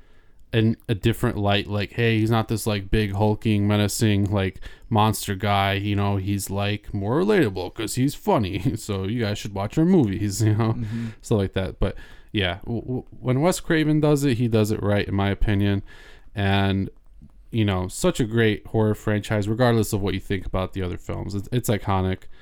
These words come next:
Speaker 1: but the first film and, and New Nightmare for me, like, stand out. But between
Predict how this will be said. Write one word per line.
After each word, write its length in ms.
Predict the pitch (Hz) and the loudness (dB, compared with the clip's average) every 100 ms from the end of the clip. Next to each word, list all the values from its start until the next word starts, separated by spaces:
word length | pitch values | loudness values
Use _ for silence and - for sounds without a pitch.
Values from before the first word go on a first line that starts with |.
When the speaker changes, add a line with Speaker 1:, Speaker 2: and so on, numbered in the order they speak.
| - - - - | -20 -20 -12 -2
Speaker 1:
but 300 | 95 92 - - | 0 -2 -6 -10
the 80 | |
first 480 | 95 - 127 127 - | -6 0 2 0 -4
film 380 | - 120 117 113 | 0 2 4 2
and, 180 | 104 101 | 0 -2
and 120 | 107 104 | 0 2
New 140 | 107 | 4
Nightmare 340 | 101 98 95 | 4 2 0
for 160 | 90 101 | -2 -4
me, 320 | 95 95 92 | -2 -2 -2
like, 240 | 98 95 90 - | -4 -6 -8 -12
stand 460 | - - 101 92 90 | -10 -4 -2 -2 -2
out. 300 | 92 92 - - - - - | -2 -4 -6 -18 -20 -20 -4
But 240 | 107 - | -2 -2
between 600 | 113 - 185 208 196 170 | -4 -2 0 2 2 -2